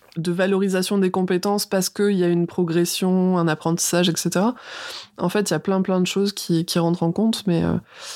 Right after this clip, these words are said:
et donc, effectivement, s'il y a des, s'il y a des problématiques autour du feedback,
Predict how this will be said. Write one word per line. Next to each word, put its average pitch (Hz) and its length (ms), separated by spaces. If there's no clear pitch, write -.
et 175 100
donc, 185 340
effectivement, 185 540
s'il - 160
y 165 40
a 160 40
des, 160 240
s'il - 200
y - 20
a 160 40
des 160 100
problématiques 165 600
autour 170 220
du 180 120
feedback, 175 640